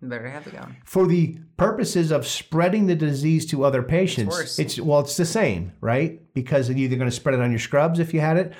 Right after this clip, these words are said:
Speaker 2: or you're gonna spread it on. So at least it's providing some level of perfect-, of, of protection to healthcare workers, yes?
Speaker 1: Yes.
Speaker 2: So, okay, that's a good thing, right? So do we think, is, is, is that a, when we're saying you should wear gowns, is that a myth or is that something that's probably good advice?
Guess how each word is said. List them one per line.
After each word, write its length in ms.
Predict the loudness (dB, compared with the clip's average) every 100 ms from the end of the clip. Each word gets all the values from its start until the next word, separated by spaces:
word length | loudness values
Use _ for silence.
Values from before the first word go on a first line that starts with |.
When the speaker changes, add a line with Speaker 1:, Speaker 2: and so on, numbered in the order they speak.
| -6
Speaker 2:
or 80 | -2
you're 80 | 0
gonna 140 | 0
spread 260 | -2 -2 0
it 60 | 0
on. 100 | -2
So 160 | -2
at 80 | -2
least 240 | 0 0
it's 100 | -2
providing 380 | -2 0 2 0
some 280 | 0 0 2
level 200 | 2 0
of 80 | -2
perfect-, 380 | -2 -2 -2 -8 -10 -16 -4
of, 260 | -2 -2 -4
of 140 | -4
protection 460 | -4 -4 -4 -4 -2
to 120 | 0
healthcare 400 | 0 -2 -4 -6
workers, 360 | -8 -14 -10
yes? 360 | -2 -2 -2 -12 _ _ _ _ _
Speaker 1:
Yes. 300 | -16 -14 -12
Speaker 2:
So, 180 | 0 2
okay, 280 | 2 -2 0
that's 220 | 0 0
a 20 |
good 160 | 0 2
thing, 220 | 4 4
right? 360 | 4 2 0 -8 _ _ _ _
So 500 | -8 4 4 4 0 0
do 140 | 2
we 120 | 2
think, 240 | 0 0 2
is, 180 | 0 -2 -4
is, 260 | -2 -4 -10 _ -4
is 140 | 0
that 160 | 2 4
a, 260 | 2 -2 -12 _ _ _ _
when 140 | -4 0
we're 180 | 0 0
saying 240 | 0 0
you 40 |
should 200 | 0 -2
wear 160 | 0 0
gowns, 480 | 0 -2 -2 -6 -6
is 160 | -6
that 180 | -2 -2
a 60 | 0
myth 420 | 0 0 -2 -10 -4
or 160 | -2
is 100 | 0
that 220 | -2 -2
something 260 | -4 -4 -2
that's 160 | -4 -2
probably 240 | -2 -2
good 180 | -2 -4
advice? 500 | -2 -4 -8 -12 -20